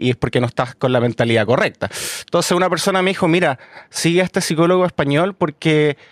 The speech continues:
eh, como que dice algo súper parecido". Y ahí te empecé a seguir y, y nada, me encontré, encontré muy interesante tu, tu material, tu postura, y, y yo le dije a Seba, "Tenemos que invitarlo porque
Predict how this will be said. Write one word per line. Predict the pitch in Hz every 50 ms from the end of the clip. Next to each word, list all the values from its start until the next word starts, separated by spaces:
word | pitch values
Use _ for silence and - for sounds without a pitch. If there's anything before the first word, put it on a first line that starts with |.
| _ _ _ _ _ _ -
eh, | 127 123 123 123
como | 113 131 127 131 120
que | 139 139
dice | 143 151 - -
algo | 170 165 156 151
súper | - - 165 156 180 170
parecido". | - 160 143 156 - - 233 175 120
Y | 117 123
ahí | 127 139 160
te | - 208
empecé | 190 - 190 -
a | 208 185
seguir | - 202 175 185 208 240 240 - -
y, | - 147 143 139 143 139 135 135 131 127 127 123 123 120 120 120 - - - - - _ _ _ _ _ _ _ _ _ _
y | - 123
nada, | 143 190 208 160
me | 139
encontré, | 127 143 - - 147 143 -
encontré | - 123 - 127 - 143
muy | 143 151
interesante | 160 151 - 160 160 160 - 165 160 160 - 175
tu, | 160 170 165 160 151 147
tu | 143 - 151 143
material, | 143 135 135 135 135 147 156 165
tu | - - 123
postura, | 131 127 - - 156 165 180 180 175
y, | 156 143 131 127 123 120 120 117 - - - - -
y | 123 123
yo | 131
le | 131 135
dije | 143 - 170
a | 147
Seba, | - - 151 147 151 143
"Tenemos | 143 131 139 143 147
que | -
invitarlo | 151 147 135 131 147 143 151 160 175 160
porque | 151 143 127 - - 135 131 131 127 123 123 123